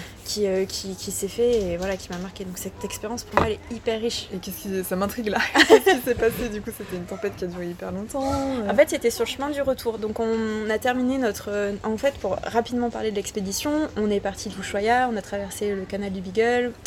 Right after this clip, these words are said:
Speaker 1: ensuite on a passé le Cap Horn et on a traversé le Drake qui nous a emmenés jusqu'en péninsule antarctique. On est resté deux, trois jours et on est directement parti au sud, euh, dans la baie de Sainte-Marguerite.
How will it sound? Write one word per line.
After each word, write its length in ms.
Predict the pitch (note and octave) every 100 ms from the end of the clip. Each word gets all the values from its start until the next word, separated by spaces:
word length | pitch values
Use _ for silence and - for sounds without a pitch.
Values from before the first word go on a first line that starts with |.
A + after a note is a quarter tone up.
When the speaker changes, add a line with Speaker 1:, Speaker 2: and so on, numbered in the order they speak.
| G3
Speaker 1:
ensuite 300 | G3 - F#3+
on 80 | F#3
a 60 |
passé 220 | F3+ F3+ G3+
le 40 |
Cap 180 | G3+ F#3+
Horn 160 | G#3 G3+
et 80 | F3+
on 60 |
a 80 | F#3
traversé 380 | F3+ - G3 G3
le 60 | G3
Drake 220 | G#3 B3+
qui 140 | - G#3+
nous 140 | G3
a 40 |
emmenés 220 | G3+ G#3 A#3
jusqu'en 280 | A#3 - F#3
péninsule 460 | A3 G#3+ G#3 G#3+
antarctique. 540 | F#3+ F3+ F3+ E4+ - - - - - -
On 60 | F#3+
est 100 | G3
resté 260 | G#3 F#3+ G#3+
deux, 120 | F#3+
trois 220 | - G3
jours 140 | G3 C4+
et 40 |
on 100 | A#3
est 80 | G3+
directement 420 | G3+ A#3+ A#3 B3
parti 300 | A3+ - C#4 - -
au 100 | G#3+ G#3
sud, 340 | - D#4+ D4 - -
euh, 420 | G3+ G3 F#3+ F#3
dans 140 | F#3 G3+
la 100 | G3
baie 140 | A#3
de 260 | A#3+ G#3 F#3+
Sainte-Marguerite. 760 | - B3 A#3 A#3+ A3 G3+ G3